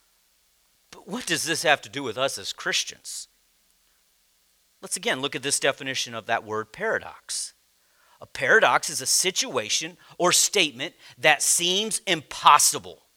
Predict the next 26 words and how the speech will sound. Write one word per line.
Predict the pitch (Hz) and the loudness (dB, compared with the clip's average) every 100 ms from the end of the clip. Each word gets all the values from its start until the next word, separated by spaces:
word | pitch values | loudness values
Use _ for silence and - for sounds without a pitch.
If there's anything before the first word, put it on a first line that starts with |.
| _ _ - | _ _ -4
or | 180 | 0
is | 160 | 0
difficult | 190 165 165 151 | 2 0 2 2
to | |
understand | 139 120 - 160 117 | 2 2 0 2 0
because | 104 - 170 147 | -2 0 0 0
it | 180 | -6
contains | 180 147 151 123 - - - | -8 -6 -6 -6 -16 -16 -8
two | 226 269 | 0 8
opposite | 233 214 - 220 - | 10 10 6 -2 2
facts | 165 139 147 - - _ _ | 8 8 8 2 -6 _ _
or | 165 151 | 0 0
characteristics. | - 151 139 139 135 - - - - - - _ _ _ - - - - - | 6 4 4 2 2 2 -4 -4 -2 -2 -2 _ _ _ -20 -20 -18 -20 -6
Let's | 302 349 | 2 2
go | - 262 | 6 6
back | 185 190 175 | 10 10 10
to | - 190 | 6 6
Escher's | - 156 127 | 8 6 2
drawings. | - 139 120 85 78 - - _ _ _ _ _ _ _ _ _ _ - - - | 6 8 8 6 -2 -12 -14 _ _ _ _ _ _ _ _ _ _ -12 -12 -10
We | 147 262 320 | 0 2 4
know | 214 175 185 | 8 8 10
that | 156 139 | 6 4
you | 190 294 | 0 0
cannot | - 269 254 214 185 151 | 4 6 8 8 6 8
go | 165 117 101 123 _ _ _ - | 8 8 2 -10 _ _ _ 10
upstairs | 269 302 - 302 302 302 294 - - | 10 10 2 2 2 2 2 -2 -4